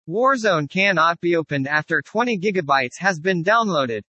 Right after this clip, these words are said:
However, by then, the actual Warzone game hasn't been updated, just the standalone Modern Warfare. Can you talk to friends on Xbox without Live?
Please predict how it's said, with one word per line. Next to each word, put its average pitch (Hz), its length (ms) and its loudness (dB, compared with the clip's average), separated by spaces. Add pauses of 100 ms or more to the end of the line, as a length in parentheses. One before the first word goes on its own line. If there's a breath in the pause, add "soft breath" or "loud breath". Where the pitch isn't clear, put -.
(160)
However, 175 680 2
by 160 220 2
then, 165 420 0
the 160 140 -4
actual 196 600 2
Warzone 196 440 2
game 190 260 0
hasn't 160 420 0
been 185 160 -2
updated, 160 540 0 (100)
just 247 320 0
the 165 140 -4 (100)
standalone 180 540 0
Modern 196 420 0
Warfare. 147 640 0 (720)
Can 175 140 0
you 220 160 0
talk 208 300 2
to 160 120 -4
friends 190 460 0
on 170 160 2
Xbox 170 640 0
without 156 340 0
Live? 156 400 2